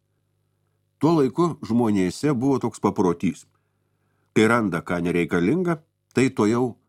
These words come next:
ką nors padaro. Taip ir dabar jie sugavo karosą, parsinešė namo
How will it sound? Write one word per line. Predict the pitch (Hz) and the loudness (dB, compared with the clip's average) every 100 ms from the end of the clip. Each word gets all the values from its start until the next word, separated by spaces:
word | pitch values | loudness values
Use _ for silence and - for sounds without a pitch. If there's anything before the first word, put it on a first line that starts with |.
| - | -2
ką | 113 | 0
nors | 113 107 - | 2 0 -2
padaro. | 110 104 80 69 - _ _ _ _ _ _ _ _ | -4 -2 -4 -6 -16 _ _ _ _ _ _ _ _
Taip | - 143 | 0 2
ir | 185 | 2
dabar | 180 98 78 | 0 -2 -2
jie | 82 82 | -4 -4
sugavo | 92 80 80 87 | -4 -2 0 0
karosą, | - 160 175 - 156 | -2 -4 -4 -4 -4
parsinešė | 104 - 143 123 - 92 | -4 -2 -2 -2 -2 -2
namo | 82 101 151 | 0 0 0